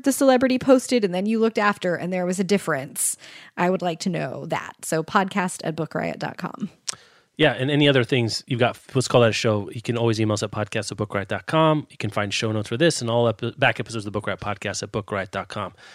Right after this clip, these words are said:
Speaker 2: slash listen. Thanks, thank you so much to Book of the Month for sponsoring this show. Go book of the month dot com slash book riot to get your first book for ten bucks.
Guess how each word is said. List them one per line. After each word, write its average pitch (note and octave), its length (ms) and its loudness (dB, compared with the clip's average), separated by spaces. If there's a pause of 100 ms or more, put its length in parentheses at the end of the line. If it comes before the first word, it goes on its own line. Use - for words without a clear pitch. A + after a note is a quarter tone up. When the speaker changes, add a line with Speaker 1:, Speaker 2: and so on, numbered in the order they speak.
(240)
Speaker 2:
slash A2+ 400 -4
listen. E3 380 2 (120)
Thanks, - 680 -6
thank G3+ 220 4
you D3 100 2
so D3+ 200 6
much C3+ 180 2
to A#2 80 -8
Book A2+ 180 -2
of A2+ 60 -4
the G2+ 80 -4
Month C#3+ 280 2
for - 180 -10
sponsoring G2 600 -10
this - 120 -14
show. C3+ 440 2
Go A2+ 200 -2
book G#2 220 -8
of G#2+ 60 -10
the G2+ 80 -6
month G2 380 -10 (400)
dot A#2 240 0
com G2+ 300 -6
slash G2+ 240 -6
book D3 220 2
riot A#2+ 280 2 (400)
to D3 100 -2
get D3+ 120 4
your C3 120 0
first E3+ 440 2
book E3 300 2
for A2 100 -10 (100)
ten D#3+ 420 0 (480)
bucks. - 580 0